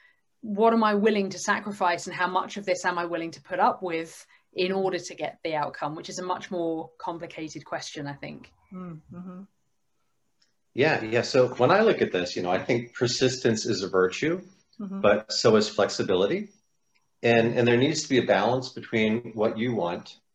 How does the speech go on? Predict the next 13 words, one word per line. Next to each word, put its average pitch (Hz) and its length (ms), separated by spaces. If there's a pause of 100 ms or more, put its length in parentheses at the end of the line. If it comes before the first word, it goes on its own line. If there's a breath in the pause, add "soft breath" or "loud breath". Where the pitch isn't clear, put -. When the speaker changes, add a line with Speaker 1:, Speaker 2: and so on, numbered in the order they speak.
(220)
Speaker 3:
and 104 160
what 95 280
excites 95 520
you 85 220 (480)
and 120 100
also 117 360
what 104 160
the - 60
world 127 340
wants, - 460 (200)
right? 98 300 (120)
Speaker 2:
Mm. 165 200 (720)
Speaker 3:
So 120 680